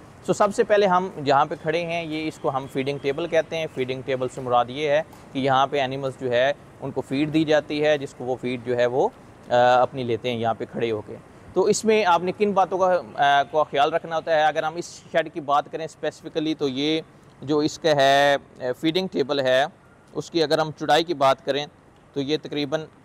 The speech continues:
सोलह फीट जो है इसकी चौड़ाई है। अच्छा, अब इतनी ज़्यादा, अ, जो है वो स्पेस रखने का, अ, मकसद क्या है? आप चौदह फुट का भी बना सकते हैं। तो जितना फीडिंग टेबल की आपकी चौड़ाई बड़ी होगी, आपकी जो चीज़ें हैं, जिस तरह टीएमआर है जिसके ज़रिए आप फीड डालते हैं टेबल पे,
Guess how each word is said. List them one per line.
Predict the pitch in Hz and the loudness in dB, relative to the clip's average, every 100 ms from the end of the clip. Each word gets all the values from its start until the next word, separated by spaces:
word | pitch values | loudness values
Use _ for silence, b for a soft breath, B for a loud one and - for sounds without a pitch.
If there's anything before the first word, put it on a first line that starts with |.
| - | -18
सोलह | - 165 170 | -4 0 2
फीट | 170 151 135 | 0 -6 -8
जो | 143 | -4
है | 135 135 135 | -2 -2 -4
इसकी | - 135 | -8 -14
चौड़ाई | 127 117 139 | -6 -4 -2
है। | 165 170 B B | -4 -8 B B
अच्छा, | - 180 | -6 0
अब | 165 175 - - - - - | 0 0 -4 -20 -20 -20 -8
इतनी | 180 202 208 208 | -8 -2 0 0
ज़्यादा, | 156 156 160 190 180 | 2 2 4 4 4
अ, | - 151 | 0 -4
जो | 139 156 | -2 -2
है | 139 | 0
वो | 147 156 | 0 -4
स्पेस | - 151 151 | -8 -10 -8
रखने | 147 151 160 | -10 -10 -8
का, | 156 143 | 0 2
अ, | 139 - 131 | 2 -2 -6
मकसद | 135 - 170 | -8 -10 -12
क्या | 131 131 123 | -8 -2 0
है? | 127 131 | 2 2
आप | 127 131 - - | 2 0 -6 -6
चौदह | 135 143 | -4 -4
फुट | 151 139 | -8 -8
का | 151 | -6
भी | 147 | -6
बना | 131 131 | -6 -6
सकते | 135 131 - | -6 -10 -12
हैं। | 139 - B - | -14 -14 B -10
तो | 165 | -8
जितना | 160 185 190 | -6 0 0
फीडिंग | 185 175 175 175 | 0 0 0 -2
टेबल | 180 180 | -4 -4
की | 170 160 | -4 2
आपकी | 143 139 143 | 2 0 -4
चौड़ाई | 139 131 | -2 0
बड़ी | 127 135 151 | 0 -2 0
होगी, | 151 147 147 | 0 0 0
आपकी | 123 127 - | 2 2 0
जो | 185 | -10
चीज़ें | 135 214 180 143 | -10 -10 -8 -8
हैं, | 135 143 - B - | -8 -10 -14 B -14
जिस | 131 - | -12 -6
तरह | 135 | -4
टीएमआर | 123 151 160 135 131 135 | -2 0 0 2 2 4
है | 135 | 2
जिसके | 127 - | -2 -4
ज़रिए | 131 131 | -2 2
आप | 127 123 | 2 2
फीड | - 151 147 | 0 -2 2
डालते | 123 117 131 | 2 2 -6
हैं | 127 | -10
टेबल | 120 123 127 | -10 -6 -6
पे, | 127 135 | -6 -10